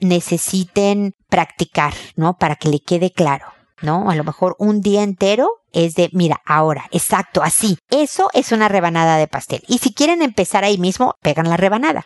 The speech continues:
Si no, nada más pueden quedar listos en que quedaron, que esto era nada más un ensayo, ¿no? Pero le estás enseñando a tu hijo el comportamiento adecuado.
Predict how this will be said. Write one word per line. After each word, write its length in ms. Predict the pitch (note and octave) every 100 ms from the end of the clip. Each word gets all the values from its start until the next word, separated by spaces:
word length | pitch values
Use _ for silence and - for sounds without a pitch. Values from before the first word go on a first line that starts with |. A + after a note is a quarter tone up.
| -
Si 220 | - G3
no, 280 | F#3 F#3+ F#4
nada 240 | C4 F3+ F3+
más 180 | F3+
pueden 300 | - F3 F3+
quedar 420 | F#3+ F3 D#3+ D#3+ D#3+
listos 680 | - G3+ G#3 - G#3+ G#3+ -
en 300 | F3 E3 D#3+
que 340 | - F3 F#3+ G3
quedaron, 580 | - D3+ D#3+ F#3+ G3+ G3+
que 220 | - D3+
esto 560 | - F3 E3+ - G3 F#3+
era 280 | - E3+ F3
nada 240 | F3 D#3+ E3
más 240 | D3+ -
un 100 | F3
ensayo, 460 | G3 - G3+ C#3+ -
¿no? 180 | D3+ A3 -
Pero 340 | A#3+ A#3+ B3 -
le 160 | A3+
estás 460 | G3+ - A#3 B3+ -
enseñando 760 | D4 C#4+ - A#3 A3 A3+ A3+
a 60 | A#3
tu 220 | A#3 G3
hijo 440 | E3 C#3+ - - -
el 200 | G#3 F#3
comportamiento 1160 | - F3+ F3+ F3 E3 - D#3+ E3+ F#3 G3 - G#3
adecuado. 560 | F#3+ D3+ - D#3+ C#3